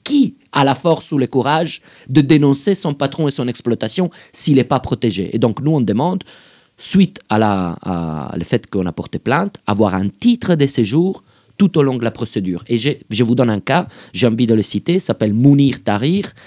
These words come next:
c'est un militant du comité depuis longue date, qui a été exploité dans une boîte en sous-traitance. Je la cite aussi, comme ça les, les P D G peuvent nous écouter, c'est Atalian, une multinationale de nettoyage qui est très,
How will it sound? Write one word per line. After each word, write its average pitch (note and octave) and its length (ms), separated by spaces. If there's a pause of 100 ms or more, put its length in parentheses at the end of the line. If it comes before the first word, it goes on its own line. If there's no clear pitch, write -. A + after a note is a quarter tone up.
(180)
c'est - 180
un G2+ 100
militant B2+ 520
du G#2+ 80
comité G#2+ 460
depuis G2 260
longue F2+ 240
date, C#3 320 (260)
qui B2 120
a - 20
été G#2 320
exploité D3 760 (300)
dans B2 160
une C3 220
boîte C3+ 420
en D3+ 160
sous-traitance. C#3 920 (440)
Je A#2+ 140
la A#2+ 80
cite C3+ 300
aussi, C3 280
comme G#2 200
ça A2 400
les, G2+ 280
les F#2+ 120
P G#2 120
D G#2 140
G G#2 140
peuvent A2 240
nous G#2+ 200
écouter, - 340
c'est - 300
Atalian, A#2 640 (180)
une A2+ 240
multinationale A2 920 (240)
de B2 140
nettoyage A#2 760
qui F#2+ 140
est E2 100
très, G2 280